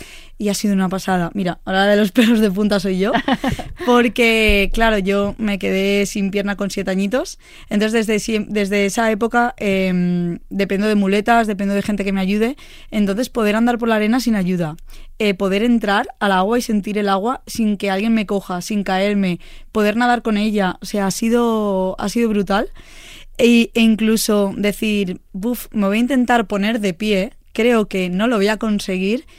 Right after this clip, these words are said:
Speaker 1: y conseguirlo. O sea, yo creo que me caí de celebrarlo. <laughs> Ha sido, ha sido una pasada. Y ahora estoy intentando que me hagan una prótesis para el agua,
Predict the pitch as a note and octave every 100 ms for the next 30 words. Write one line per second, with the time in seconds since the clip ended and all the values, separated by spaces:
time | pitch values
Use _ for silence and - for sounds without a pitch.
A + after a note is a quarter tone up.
0 | - - G#3 F#3 F#3 F3 F3+ E3 F3 F3+
1 | G#3 C#4+ - - - G#3+ F#3+ F#3+ G#3+ G#3+
2 | G#3 G3 F#3+ G3+ A3 G#3+ F#3 F#3 F#3 E3
3 | - - F3+ C#4 - - - - A3 -
4 | B3+ C4 C4 B3 A#3 A3 B3+ C4+ A3 G3+
5 | G3+ G3 D#3+ - - - - A3 G#3+ A#3+
6 | - C4 B3+ B3 B3 A3+ A#3 A#3+ A#3+ A3
7 | G#3 A3 A3 G3+ G#3 G#3 G#3+ - G#3+ G#3
8 | A3 A3+ A#3+